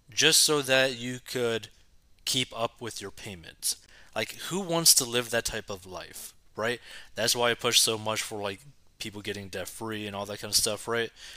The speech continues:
Because why would you want to live a life where you are just grinding away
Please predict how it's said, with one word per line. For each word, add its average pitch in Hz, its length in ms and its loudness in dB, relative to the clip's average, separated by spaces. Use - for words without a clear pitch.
Because 110 600 0
why 120 540 4
would 143 260 -6
you 123 140 -4
want 104 420 -4
to 123 100 4
live 107 360 -6
a 98 40 -6
life 92 680 -10
where 104 200 -6
you 117 460 -10
are 107 240 -4
just - 400 -2
grinding 113 720 -6
away 101 560 -6